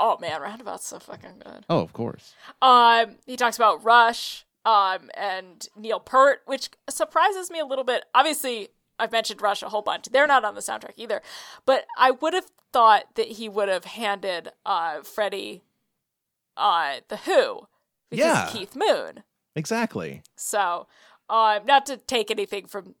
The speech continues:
Speaker 1: Neil Peart, but, um, I
Speaker 2: The
Speaker 1: just
Speaker 2: style doesn't fit for this kind of movie.
Speaker 1: Yes.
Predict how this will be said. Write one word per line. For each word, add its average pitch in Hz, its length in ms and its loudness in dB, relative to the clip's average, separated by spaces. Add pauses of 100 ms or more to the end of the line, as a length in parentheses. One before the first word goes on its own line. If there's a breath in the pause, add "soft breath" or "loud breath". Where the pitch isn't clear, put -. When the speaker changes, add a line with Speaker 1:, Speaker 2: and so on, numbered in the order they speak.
Speaker 1:
Neil 185 300 -12
Peart, 254 420 -2 (340)
but, 180 340 -4
um, 135 580 -12 (600)
I 226 80 0
Speaker 2:
The 220 60 0
Speaker 1:
just 151 140 0
Speaker 2:
style 165 320 6
doesn't 110 280 -4
fit 92 380 -8
for - 140 -10
this 92 260 -14
kind 95 180 -8
of 104 220 -8
movie. 101 500 -6
Speaker 1:
Yes. 208 560 -4